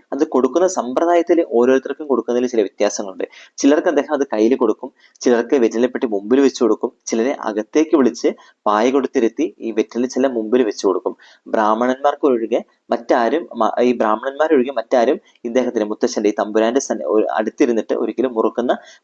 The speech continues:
പതിവുമില്ലായിരുന്നു. പിന്നെ ഇദ്ദേഹത്തിന്റെ മറ്റൊരു പ്രത്യേകത എന്ന് പറയുന്നത് ബ്രാഹ്മണന്മാരെ സൽക്കരിക്കുന്നതിലും ദാനം ചെയ്യുന്നതിലൊക്കെ വലിയ താല്പര്യമുള്ള ആളായിരുന്നു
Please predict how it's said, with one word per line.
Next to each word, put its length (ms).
പതിവുമില്ലായിരുന്നു. 720
പിന്നെ 180
ഇദ്ദേഹത്തിന്റെ 380
മറ്റൊരു 340
പ്രത്യേകത 340
എന്ന് 180
പറയുന്നത് 300
ബ്രാഹ്മണന്മാരെ 800
സൽക്കരിക്കുന്നതിലും 880
ദാനം 380
ചെയ്യുന്നതിലൊക്കെ 520
വലിയ 180
താല്പര്യമുള്ള 720
ആളായിരുന്നു 480